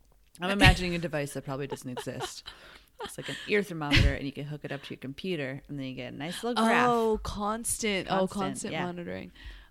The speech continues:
Speaker 2: Oh, interesting.
Speaker 1: Right?
Speaker 2: I don't know. I'm not sure. You could get Eric just to take, like, you know, every minute on the minute while you breathe, take temperature and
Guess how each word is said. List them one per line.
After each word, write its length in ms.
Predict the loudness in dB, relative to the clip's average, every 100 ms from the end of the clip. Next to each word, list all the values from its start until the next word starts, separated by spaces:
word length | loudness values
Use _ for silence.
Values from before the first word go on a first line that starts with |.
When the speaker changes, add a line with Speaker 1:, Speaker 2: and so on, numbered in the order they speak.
| -14 -8
Speaker 2:
Oh, 720 | -6 -6 -8 -8 -10 -12 -12 -14
interesting. 600 | -14 -16 -16 -18 -18 -18 -14
Speaker 1:
Right? 400 | -10 -10 -12 -14 -8
Speaker 2:
I 80 | -6
don't 160 | -4 -2
know. 220 | -2 -2 -8 -14
I'm 60 | -8
not 120 | -8
sure. 300 | -4 -4 -6 _ -4
You 160 | 0
could 200 | 2 4
get 300 | 6 6 4 0
Eric 340 | 2 2 0
just 180 | -6 -6
to 60 | -4
take, 260 | -2 -2 -2
like, 320 | -4 -6 _ _ _ -10
you 100 | -2
know, 100 | 0
every 280 | 0 0 0
minute 280 | 0 -2 0
on 140 | 0
the 80 | 0
minute 420 | -2 -2 -4 -8 _ -6
while 240 | 0 2
you 140 | 2 2
breathe, 520 | 2 2 2 -2 -4 -16 -20 -8
take 220 | -6 -8 _ _ -16
temperature 580 | -10 -8 -6 -4 -6 -8 -10
and 220 | -10 -10